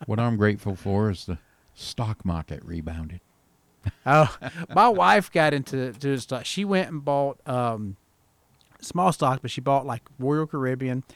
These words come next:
Speaker 2: and Delta because it was so far down.
Speaker 1: Yes.
Speaker 2: And she has more than doubled her money just from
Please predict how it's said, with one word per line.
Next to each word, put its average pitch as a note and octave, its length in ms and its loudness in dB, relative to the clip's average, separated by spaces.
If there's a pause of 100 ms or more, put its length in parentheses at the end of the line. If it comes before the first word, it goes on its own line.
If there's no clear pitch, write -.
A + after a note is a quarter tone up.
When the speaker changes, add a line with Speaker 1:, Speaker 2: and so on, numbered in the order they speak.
(320)
Speaker 2:
and G#2 240 -8
Delta C3+ 380 0
because A2 240 -6
it G2+ 60 -8
was G#2 100 -6
so D3+ 380 4
far C3+ 260 2
down. B2+ 340 0 (220)
Speaker 1:
Yes. E2 320 -10
Speaker 2:
And A#2 260 -6
she E3+ 300 0
has C3 220 0
more C3+ 180 -2
than A2+ 140 -4
doubled A#2 320 -2
her A2+ 80 -6
money A2 460 -6
just C#3 340 2
from A2+ 480 -2